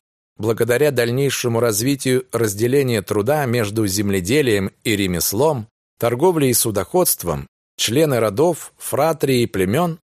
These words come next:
должны были весьма скоро перемещаться между собой. На территории фратрии и племени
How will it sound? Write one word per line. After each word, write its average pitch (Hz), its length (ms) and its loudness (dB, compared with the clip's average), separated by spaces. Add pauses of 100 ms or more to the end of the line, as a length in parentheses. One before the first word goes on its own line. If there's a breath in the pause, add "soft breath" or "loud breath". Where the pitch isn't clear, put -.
(200)
должны 110 340 2
были 180 220 4
весьма 151 400 2
скоро 160 420 2
перемещаться 139 800 -2
между 123 360 0
собой. 92 500 0 (560)
На 107 120 0
территории 143 600 0
фратрии 123 720 0
и - 20 -4
племени 98 680 -2